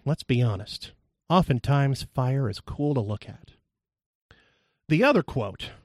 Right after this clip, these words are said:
I think, speaks for itself. "Sometimes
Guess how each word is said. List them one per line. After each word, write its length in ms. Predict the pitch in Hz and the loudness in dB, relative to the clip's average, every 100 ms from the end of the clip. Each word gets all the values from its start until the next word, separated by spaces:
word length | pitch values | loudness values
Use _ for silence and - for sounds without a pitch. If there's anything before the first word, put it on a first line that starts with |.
| _ - | _ -4
I 100 | 139 | -2
think, 220 | 151 135 | 0 0
speaks 320 | - 151 - | 2 0 0
for 120 | - | 0
itself. 640 | 139 - 117 95 - - - _ _ _ _ _ _ _ _ _ _ _ _ _ - | 0 0 -4 -6 -10 -20 -20 _ _ _ _ _ _ _ _ _ _ _ _ _ -8
"Sometimes 800 | - 190 147 165 165 165 160 - | -2 0 2 2 2 2 0 -2